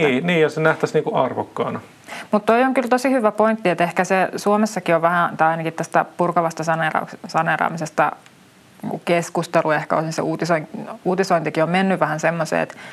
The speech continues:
Speaker 2: joko niinku dynamiitilla kaikki pois ja sit voidaan miettiä uusia
Speaker 1: Niin, sit,
Speaker 2: juttuja,
Speaker 1: mm.
Speaker 2: tai sit säilytetään.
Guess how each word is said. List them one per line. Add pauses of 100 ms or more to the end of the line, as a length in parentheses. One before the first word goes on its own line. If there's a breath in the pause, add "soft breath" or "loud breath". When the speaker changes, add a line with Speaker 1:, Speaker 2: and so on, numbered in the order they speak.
(220 loud breath)
Speaker 2:
joko
niinku
dynamiitilla
kaikki
pois
ja
sit
voidaan
miettiä (100)
uusia
Speaker 1:
Niin,
sit,
Speaker 2:
juttuja,
Speaker 1:
mm.
Speaker 2:
tai
sit
säilytetään.